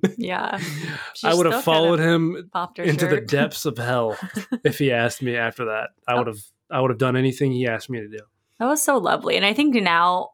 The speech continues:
Speaker 1: I hope that you can use this as your funny story to tell people. And now that, I'm sure it was super embarrassing at the time, but I hope now that we're at a point where we can laugh at ourselves.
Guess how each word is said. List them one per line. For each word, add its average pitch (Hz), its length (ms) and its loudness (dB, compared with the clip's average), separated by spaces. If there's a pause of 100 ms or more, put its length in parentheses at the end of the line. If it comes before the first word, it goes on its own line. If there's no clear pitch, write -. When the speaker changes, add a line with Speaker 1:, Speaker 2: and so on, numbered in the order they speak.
(140)
Speaker 1:
I 180 160 0
hope 175 320 0
that - 160 -2
you 170 100 0
can 175 200 -8
use 165 240 -6
this 175 400 -4
as 165 280 -2
your 160 140 -4
funny - 320 -6
story - 320 -4
to 190 100 -4
tell 165 300 -4
people. 214 580 -2 (460)
And 170 140 -4
now 165 180 2
that, - 260 0
I'm 170 120 0
sure 170 180 0
it 165 40 4
was 165 120 2
super 170 200 -2
embarrassing 170 580 -2
at 175 100 -2
the - 60 -8
time, 180 400 -2
but - 220 -2 (120)
I 170 60 -6
hope 170 240 -4
now 170 240 2
that - 100 0
we're 170 80 2
at 175 120 2
a 170 40 -4
point 170 300 -2
where 175 400 0
we 175 100 -2
can 180 380 -6 (260)
laugh 180 300 0
at - 60 2
ourselves. - 680 -2